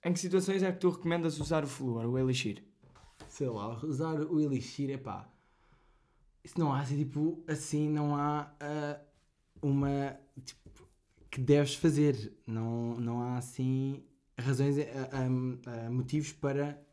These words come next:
Speaker 2: eu recomendar, olha, faça bochechas de flúor, tipo, não, não estou a ver assim
Speaker 1: Então porquê é que tu
Speaker 2: nenhuma
Speaker 1: achas que nós não sabemos lavar os dentes? Porquê é que tu achas que ninguém sabe estas coisas? Porquê é que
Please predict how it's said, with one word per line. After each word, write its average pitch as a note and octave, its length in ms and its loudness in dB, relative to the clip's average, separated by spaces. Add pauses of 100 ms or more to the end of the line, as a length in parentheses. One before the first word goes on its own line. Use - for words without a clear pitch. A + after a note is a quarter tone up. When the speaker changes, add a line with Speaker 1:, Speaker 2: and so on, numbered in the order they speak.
(140)
Speaker 2:
eu C3+ 180 4
recomendar, C#3 520 -2
olha, A2+ 220 -4
faça C#3 520 -2
bochechas D#3 340 0
de D3+ 60 -6
flúor, C3+ 320 -2
tipo, G#2+ 160 -10 (680)
não, G#2 120 -8
não G#2+ 420 -8
estou A#2 460 -6
a A#2 40 -6
ver B2 180 -4
assim B2 140 -6
Speaker 1:
Então C3 40 0
porquê B2+ 140 6
é C3 40 6
que B2+ 60 4
tu B2+ 80 4
Speaker 2:
nenhuma B3 100 8
Speaker 1:
achas G#3 240 2
que G3+ 200 -2
nós G3+ 380 6
não G3 140 4
sabemos F3 400 2
lavar D#3 260 2
os C3 80 0
dentes? - 360 -6 (880)
Porquê - 160 2
é - 20 8
que F#3 60 0
tu F#3+ 80 8
achas F#3 260 4
que - 80 2
ninguém F3 340 8
sabe E3+ 260 4
estas D#3 220 0
coisas? A#2+ 220 0
Porquê C#3+ 160 -6
é C3+ 40 -2
que - 120 -14